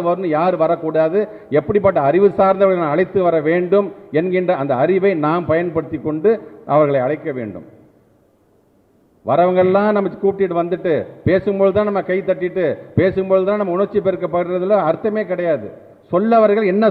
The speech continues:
சொல்லுகிறார்கள் என்பதை முழுமையாக புரிந்து கொள்ள வேண்டும் நாம் அனைவருமே. முதல்ல ஒரு நிர்வாகம் என்று வரும்போது, நிர்வாக ரீதியாக நாம் எப்படி அனுமதி பெற வேண்டும், யார் யாரை அழைக்க வேண்டும் என்கின்ற அந்த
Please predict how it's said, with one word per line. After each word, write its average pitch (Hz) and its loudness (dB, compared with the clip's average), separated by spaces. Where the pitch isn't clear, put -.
சொல்லுகிறார்கள் 202 4
என்பதை 185 0
முழுமையாக 202 4
புரிந்து 214 2
கொள்ள 180 0
வேண்டும் 143 -6
நாம் 110 -8
அனைவருமே. 110 -10
முதல்ல 190 2
ஒரு 170 -2
நிர்வாகம் 196 2
என்று 175 -4
வரும்போது, 196 0
நிர்வாக 180 2
ரீதியாக 175 0
நாம் 156 0
எப்படி 170 0
அனுமதி 175 -2
பெற 151 -2
வேண்டும், 160 -6
யார் 165 -2
யாரை 160 0
அழைக்க 170 -4
வேண்டும் 170 -10
என்கின்ற 160 -8
அந்த 156 2